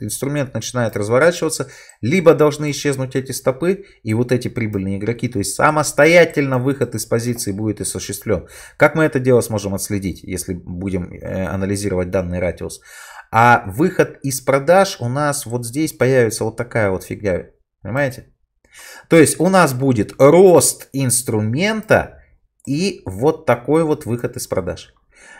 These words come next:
И это будет однонаправленное движение, которое поможет нам зайти в сделочку на продажу. Я не говорю о том, что прям полноценно продавать вот из этого диапазона сто восемь четырнадцать, сто восемь тридцать, но неплохо смотрится.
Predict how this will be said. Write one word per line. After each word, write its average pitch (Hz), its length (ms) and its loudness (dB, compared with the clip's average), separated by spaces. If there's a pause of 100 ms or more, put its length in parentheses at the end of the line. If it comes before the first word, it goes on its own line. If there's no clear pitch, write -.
(140)
И 139 60 2
это 170 240 6
будет 139 360 2
однонаправленное 135 1120 4
движение, 131 600 -2
которое 139 480 2
поможет 127 600 0
нам 123 420 -4 (160)
зайти 107 420 -2
в 120 40 -2
сделочку 110 500 0
на 101 80 -6
продажу. 101 460 0 (600)
Я 117 340 6
не 185 220 4
говорю 127 360 8
о 104 60 4
том, 107 140 0
что 101 160 -8
прям 104 200 -2
полноценно 110 560 0
продавать 147 520 2
вот 131 140 0
из 113 140 -2
этого 104 240 -2
диапазона 107 520 -2
сто - 160 -4
восемь 101 220 -4
четырнадцать, 98 500 -6
сто - 140 -4
восемь 101 300 -2
тридцать, 123 680 0
но 127 160 -2
неплохо 143 720 2
смотрится. 120 880 -4